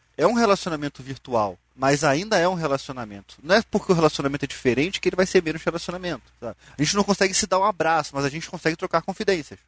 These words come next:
Tem respeito acima de tudo. E o que mais, é, tem se acontecido é, é perder essa verdade.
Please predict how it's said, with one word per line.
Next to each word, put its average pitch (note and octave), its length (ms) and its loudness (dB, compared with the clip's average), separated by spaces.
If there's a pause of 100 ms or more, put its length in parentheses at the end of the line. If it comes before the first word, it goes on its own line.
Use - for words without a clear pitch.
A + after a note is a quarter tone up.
(640)
Tem E3 140 4
respeito E3+ 520 4
acima B2 240 -4
de A2+ 100 -18
tudo. D3+ 260 -8 (600)
E D3+ 100 -2
o E3+ 40 0
que F#3 200 -4
mais, F3 560 2 (180)
é, B2 320 2 (180)
tem F#3 220 2
se - 240 0
acontecido C#3 880 -4
é, B2 400 0
é B2 140 -8 (180)
perder D#3 580 4
essa D#3+ 280 2
verdade. A#2 760 -2